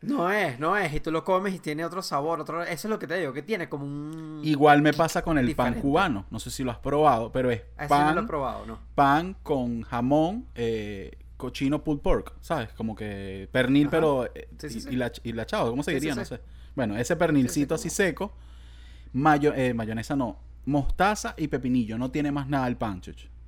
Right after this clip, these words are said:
Speaker 2: Y yo te
Speaker 1: Ah,
Speaker 2: puedo
Speaker 1: no, eso no lo he
Speaker 2: apostar
Speaker 1: comido.
Speaker 2: que tú pruebas ese fucking pan y es una vaina que no tienes ni sentido.
Speaker 1: <laughs>
Speaker 2: Y es económico.
Speaker 1: Y los pastelitos también son buenos. Los pastelitos,
Speaker 2: Coño, ahí,
Speaker 1: los
Speaker 2: ahí no,
Speaker 1: pastelitos a mí
Speaker 2: ahí
Speaker 1: me
Speaker 2: no, ahí
Speaker 1: gustan.
Speaker 2: no voy tanto. Con lo dulce no me
Speaker 1: No, a mí
Speaker 2: llevan
Speaker 1: sí me
Speaker 2: tanto.
Speaker 1: gusta...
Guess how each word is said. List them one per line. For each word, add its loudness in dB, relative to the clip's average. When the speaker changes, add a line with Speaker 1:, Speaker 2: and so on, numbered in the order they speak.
Speaker 2:
Y -6
yo 4
te 4
Speaker 1:
Ah, 2
Speaker 2:
puedo 8
Speaker 1:
no, 4
eso -2
no 2
lo -4
he -8
Speaker 2:
apostar 6
Speaker 1:
comido. -8
Speaker 2:
que -6
tú -4
pruebas -4
ese -6
fucking -6
pan -2
y -4
es -12
una -4
vaina -2
que -6
no -6
tienes -8
ni 0
sentido. -2
Speaker 1:
<laughs> -10
Speaker 2:
Y 0
es 2
económico. 2
Speaker 1:
Y 2
los 4
pastelitos -2
también -6
son -8
buenos. -4
Los -18
pastelitos, -8
Speaker 2:
Coño, 6
ahí, 4
Speaker 1:
los -2
Speaker 2:
ahí 4
no, 4
Speaker 1:
pastelitos -4
a -2
mí 4
Speaker 2:
ahí 4
Speaker 1:
me 4
Speaker 2:
no, 4
ahí 0
Speaker 1:
gustan. 2
Speaker 2:
no 2
voy 0
tanto. -6
Con 2
lo 6
dulce 4
no 4
me 6
Speaker 1:
No, 6
a 2
mí 6
Speaker 2:
llevan 6
Speaker 1:
sí 0
me 4
Speaker 2:
tanto. 2
Speaker 1:
gusta... -4